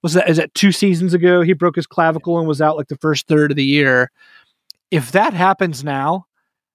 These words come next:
I'm looking around going, "We don't even have the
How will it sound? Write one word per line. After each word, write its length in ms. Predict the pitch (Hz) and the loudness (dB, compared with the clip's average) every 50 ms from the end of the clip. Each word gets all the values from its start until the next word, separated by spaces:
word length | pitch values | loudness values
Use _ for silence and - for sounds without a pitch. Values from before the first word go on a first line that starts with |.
| _ _ _ | _ _ _
I'm 180 | - 190 202 208 | -4 -2 -2 0
looking 340 | 208 202 196 190 - 190 170 | 0 0 0 0 0 0 -2
around 320 | 165 160 156 156 156 156 | 0 2 2 2 2 0
going, 360 | 156 156 143 139 135 135 131 - _ _ _ _ _ _ _ _ - | 0 0 0 0 -2 -4 -8 -10 _ _ _ _ _ _ _ _ -10
"We 240 | 156 151 196 262 | -2 2 4 6
don't 200 | 294 320 302 285 | 6 6 6 4
even 180 | 254 220 190 185 | 4 2 2 2
have 440 | 175 180 175 170 170 165 160 156 175 - _ _ _ _ _ _ _ _ _ _ _ _ _ _ - | 2 2 4 4 4 2 2 0 -4 -8 _ _ _ _ _ _ _ _ _ _ _ _ _ _ -14
the 200 | 175 151 160 147 | -4 -2 -2 -2